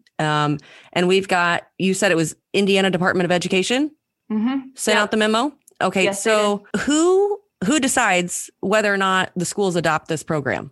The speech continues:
Speaker 2: So the administration at the school would decide to adopt that since it is not a required standard yet by the Indiana Department of Education. But I will tell you, when the,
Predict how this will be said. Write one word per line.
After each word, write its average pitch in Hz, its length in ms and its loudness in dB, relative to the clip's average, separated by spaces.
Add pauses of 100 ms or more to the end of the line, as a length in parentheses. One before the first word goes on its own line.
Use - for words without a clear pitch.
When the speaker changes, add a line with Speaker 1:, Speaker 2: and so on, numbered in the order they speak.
Speaker 2:
So 240 880 0
the 247 360 0
administration 262 1080 0
at 208 100 -2
the 233 80 -4
school 226 540 0
would 214 300 -2 (260)
decide 220 560 -2
to 202 600 0 (560)
adopt 202 480 0
that 170 400 2
since 240 260 -2
it 226 80 0
is 214 240 0
not 202 220 2
a 202 80 2
required 247 880 0
standard 220 680 -2
yet 190 480 -2
by 196 200 0
the 185 160 -2
Indiana 190 340 -2
Department 190 340 -4
of 170 60 -2
Education. 180 680 -6 (440)
But 226 120 0
I 233 160 2
will 240 140 0
tell 302 220 0
you, 214 300 0
when 214 140 0
the, 185 160 0